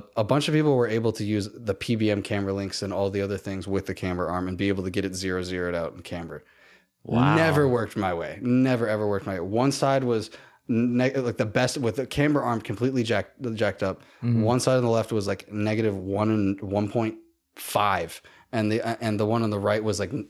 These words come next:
Speaker 1: was, like, negative two. It was crazy bad.
Speaker 2: That's
Speaker 1: And,
Speaker 2: crazy.
Speaker 1: and, um, uh,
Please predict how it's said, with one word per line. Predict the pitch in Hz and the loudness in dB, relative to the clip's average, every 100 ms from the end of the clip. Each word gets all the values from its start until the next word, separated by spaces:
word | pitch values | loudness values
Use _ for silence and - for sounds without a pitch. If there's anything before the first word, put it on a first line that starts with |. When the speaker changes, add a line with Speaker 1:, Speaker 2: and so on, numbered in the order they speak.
| - | -8
Speaker 1:
was, | 95 | -6
like, | 92 - _ _ | -6 -10 _ _
negative | 107 101 - | -8 -8 -10
two. | - 107 71 - | -8 -8 -8 -10
It | |
was | 107 - | -8 -8
crazy | - - 113 104 90 | -6 -2 -2 -2 -6
bad. | 85 78 87 - - - | -8 -8 -12 -20 -16 -10
Speaker 2:
That's | 123 135 | -4 -2
Speaker 1:
And, | 120 | 0
Speaker 2:
crazy. | 104 113 85 82 | 0 -2 -2 0
Speaker 1:
and, | 123 123 | 0 2
um, | 120 113 - - _ _ _ _ _ _ _ - | 2 0 -4 -12 _ _ _ _ _ _ _ -2
uh, | 147 139 | 0 2